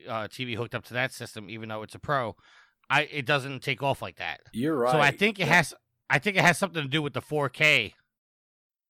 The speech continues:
Speaker 2: 'Cause, 'cause my four K T V is the one that I was playing it on, but whenever I play upstairs in my studio,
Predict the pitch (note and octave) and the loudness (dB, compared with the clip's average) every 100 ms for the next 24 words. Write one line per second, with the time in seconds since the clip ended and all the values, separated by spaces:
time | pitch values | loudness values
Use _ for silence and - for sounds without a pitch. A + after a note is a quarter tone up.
0 | _ - C3 A2+ A#2+ C#3+ B2 B2+ C3 - | _ -10 -8 -8 -6 -6 -2 -2 -2 -2
1 | D3 C3 C3+ A#2 B2+ A#2+ D3+ C3 G#2+ G2+ | -4 -2 -4 -4 -4 -2 -2 -2 -6 -8
2 | G2+ G2 F#2+ F2 - B2 B2 F#2 F2 E2+ | -6 -6 -6 -8 -8 -6 -6 -10 -12 -16
3 | E2+ F#2+ G#2+ G#2+ G#2+ A2 - A#2 G#2 F#2+ | -12 -8 -6 -4 -4 -6 -6 -4 -4 -6
4 | - B2 B2+ G#2+ G2+ F2+ - C#3 D3 F2 | -6 -4 -2 -4 -6 -12 -8 -4 -4 -6
5 | E2 | -10